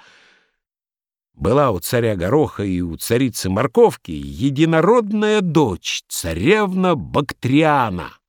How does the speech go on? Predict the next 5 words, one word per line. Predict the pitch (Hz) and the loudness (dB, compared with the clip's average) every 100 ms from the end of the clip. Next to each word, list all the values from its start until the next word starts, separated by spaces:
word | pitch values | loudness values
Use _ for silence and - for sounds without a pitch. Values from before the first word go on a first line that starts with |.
| _ _ _ _ _ _ _ _ _ _ | _ _ _ _ _ _ _ _ _ _
Царству | - 131 127 - - 92 | -2 0 -2 -6 -10 -10
наследница, | 78 - - 170 196 139 110 - - - - | -8 -8 -4 0 0 -2 -8 -10 -12 -12 -16
такая | - 143 202 180 123 - | -6 -6 -4 -8 -10 -12
красавица, | - 85 165 - 254 269 202 156 - - 113 - _ - _ _ _ _ _ _ _ _ | -14 -4 -2 0 2 2 0 -2 -6 -6 -8 -10 _ -20 _ _ _ _ _ _ _ _
что | - 175 | 0 0